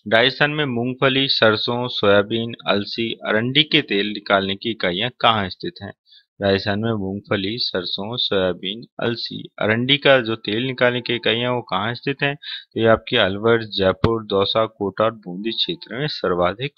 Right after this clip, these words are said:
विकसित हैं ये। नेक्स्ट क्वेश्चन देखिए, राजस्थान में चीनी उद्योग कहाँ स्थित है? राजस्थान में जो चीनी उद्योग है वो कहाँ पर स्थित है? तो बूंदी, चित्तौड़ और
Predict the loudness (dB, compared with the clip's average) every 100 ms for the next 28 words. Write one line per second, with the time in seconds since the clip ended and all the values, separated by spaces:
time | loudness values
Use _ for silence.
0 | -12 -10 -8 -8 -8 -10 -12 -16 _ _
1 | _ _ _ -10 -8 -4 -4 -2 0 0
2 | 0 -8 -10 -20 _ _ _ _ _ _
3 | _ 0 4 6 4 0 0 -4 -2 0
4 | 0 -2 0 0 0 0 2 0 -4 -8
5 | -6 -8 -8 -2 -2 0 -4 -4 -4 -4
6 | -4 -4 -2 -2 2 2 2 0 0 -4
7 | -8 -4 2 2 2 -2 -2 -2 -4 -10
8 | -20 _ -6 -4 0 0 0 0 -2 -4
9 | -2 0 4 4 0